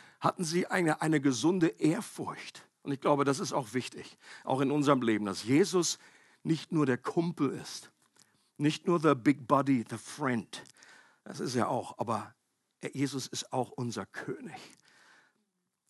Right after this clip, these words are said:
Eine gesunde Ehrfurcht gehört auch zu diesem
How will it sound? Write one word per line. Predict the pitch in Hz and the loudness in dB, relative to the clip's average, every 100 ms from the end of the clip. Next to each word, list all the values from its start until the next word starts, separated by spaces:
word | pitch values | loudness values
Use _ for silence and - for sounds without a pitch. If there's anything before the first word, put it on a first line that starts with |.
| _ | _
Eine | 120 113 | -2 0
gesunde | 117 98 143 147 143 131 | -2 -2 0 2 4 2
Ehrfurcht | 135 123 117 - - - - - - _ _ _ _ _ _ _ - | 2 0 -2 -6 -10 -8 -12 -12 -16 _ _ _ _ _ _ _ -12
gehört | - 95 113 127 - | -8 -2 -2 -2 -2
auch | 113 117 - - - - - | -2 -2 -6 -18 -20 -20 -14
zu | - 131 | -6 -4
diesem | 123 113 104 107 104 | 0 -2 0 -2 -4